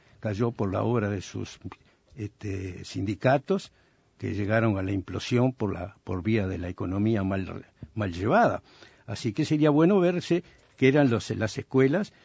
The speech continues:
de Rusia en materia de los colegios secundarios,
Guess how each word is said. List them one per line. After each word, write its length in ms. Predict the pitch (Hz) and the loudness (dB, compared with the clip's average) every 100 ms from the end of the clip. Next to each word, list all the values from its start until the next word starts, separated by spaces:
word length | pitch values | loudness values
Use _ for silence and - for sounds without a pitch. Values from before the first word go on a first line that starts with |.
| _ | _
de 840 | 143 101 98 95 90 90 92 87 95 | -8 -4 -2 -2 -4 -6 -6 -8 -4
Rusia 440 | 95 139 - 110 110 | 0 2 0 -4 -4
en 100 | 101 | -4
materia 480 | 104 101 117 107 98 | -6 -4 -2 -2 -4
de 60 | |
los 160 | 92 - | -6 -10
colegios 680 | - 104 117 - 92 95 - _ | -6 -4 -4 -4 -10 -10 -20 _
secundarios, 880 | - - - 127 151 208 170 214 202 | -12 -8 2 4 6 6 4 0 -4